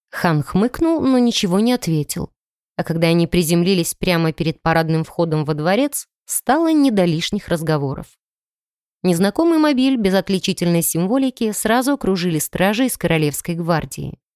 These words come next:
В подозрительных наглецов направили не меньше десятка огнестрелов. Но стоило принцу опустить стекло, и оружие мигом убрали. «Ваше высочество!»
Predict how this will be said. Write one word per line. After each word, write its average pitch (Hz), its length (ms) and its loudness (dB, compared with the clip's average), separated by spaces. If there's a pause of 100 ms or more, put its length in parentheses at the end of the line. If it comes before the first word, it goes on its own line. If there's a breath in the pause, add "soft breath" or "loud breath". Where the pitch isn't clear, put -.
(120)
В - 100 -20
подозрительных 294 760 2
наглецов 277 540 0
направили 202 520 0
не 202 140 2
меньше 170 320 0
десятка 156 500 -2
огнестрелов. 180 800 -2 (600)
Но 269 140 2
стоило 302 340 2
принцу 196 340 0
опустить 175 440 -4
стекло, 339 500 -2 (120)
и 262 80 2
оружие 233 420 4
мигом 226 420 2
убрали. 160 480 -4 (420)
«Ваше 135 400 0
высочество!» 220 760 -2